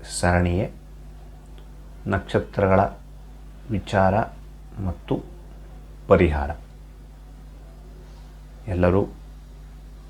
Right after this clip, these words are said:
ನಮ್ಮ ಚಾನಲನ್ನು ನೋಡ್ತಾ ಇರಿ ಹಾಗೂ ಬೆಂಬಲಿಸ್ತಾ ಇರಿ.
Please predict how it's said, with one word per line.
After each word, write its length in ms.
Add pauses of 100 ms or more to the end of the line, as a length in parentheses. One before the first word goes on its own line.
(360)
ನಮ್ಮ 240
ಚಾನಲನ್ನು 720 (600)
ನೋಡ್ತಾ 340
ಇರಿ 240 (640)
ಹಾಗೂ 300 (1400)
ಬೆಂಬಲಿಸ್ತಾ 680
ಇರಿ. 200